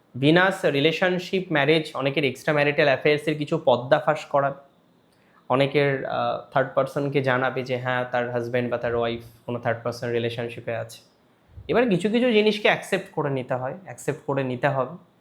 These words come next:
নিয়ে অন্যরকম পরিকল্পনাগুলো করতে হবে। অনেক ভালো থাকুন আপনারা প্রত্যেকে, সুস্থ থাকুন, স্বাভাবিক থাকুন। শেষ করছি আজকে এখানেই।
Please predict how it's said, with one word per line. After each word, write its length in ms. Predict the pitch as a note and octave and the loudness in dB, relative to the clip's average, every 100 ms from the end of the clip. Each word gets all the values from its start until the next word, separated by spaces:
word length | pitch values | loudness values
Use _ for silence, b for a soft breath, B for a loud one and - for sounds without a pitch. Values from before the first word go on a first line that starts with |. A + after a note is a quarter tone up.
| b b | b b
নিয়ে 180 | B2+ C#3+ | 2 4
অন্যরকম 520 | C#3+ C3+ C3+ C3+ C#3+ | 6 4 4 2 0
পরিকল্পনাগুলো 800 | C3+ B2 A#2+ A#2+ A#2+ B2 A#2+ D3+ | -4 -4 -2 -4 -4 -6 -6 -8
করতে 380 | F3 - - - | -10 -14 -20 -20
হবে। 140 | C#3 - - | -20 -14 -4
অনেক 200 | D#3 D3 | 0 2
ভালো 180 | C#3+ | 2
থাকুন 300 | D#3+ E3+ F3+ | 2 0 0
আপনারা 300 | E3+ E3 D#3 | -4 -2 -2
প্রত্যেকে, 480 | D3+ D3+ - D3 D#3+ | -2 -4 -6 -10 -8
সুস্থ 260 | D#3+ C3+ - | -8 -8 -6
থাকুন, 320 | C3 B2 C3+ | -6 -6 -6
স্বাভাবিক 420 | C3 B2+ C3 C3+ - | -4 -2 -2 -4 -4
থাকুন। 240 | C#3 A3 | -6 -6
শেষ 200 | G#3+ C#3+ | -6 -6
করছি 300 | - C#3+ - | -4 -6 -2
আজকে 240 | C3 - C3 | -4 -2 -4
এখানেই। 380 | C#3 C3 C3 | -2 -2 -4